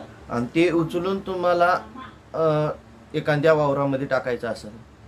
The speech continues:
तर ते अति चांगलं आहे, परंतु ते शंभर टक्के शेणखत तुमचं कुजलेलं आहे का हे बघणं गरजेचं आहे. शेणखत राबलंय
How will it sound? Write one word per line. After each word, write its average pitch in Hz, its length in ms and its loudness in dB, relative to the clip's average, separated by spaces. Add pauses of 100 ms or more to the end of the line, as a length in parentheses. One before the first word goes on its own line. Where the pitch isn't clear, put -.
(680)
तर 196 120 -2
ते 214 40 4
अति 208 280 6
चांगलं 208 320 2
आहे, 113 120 0 (760)
परंतु 175 680 0 (500)
ते 180 100 -6
शंभर 175 500 0 (140)
टक्के 180 440 -2
शेणखत 180 720 -2
तुमचं 175 480 -2
कुजलेलं 156 680 2
आहे 156 340 4
का 117 220 -4 (760)
हे 156 100 4
बघणं 160 400 4
गरजेचं 143 400 0
आहे. 139 100 -6 (1900)
शेणखत 175 540 2 (760)
राबलंय 156 560 4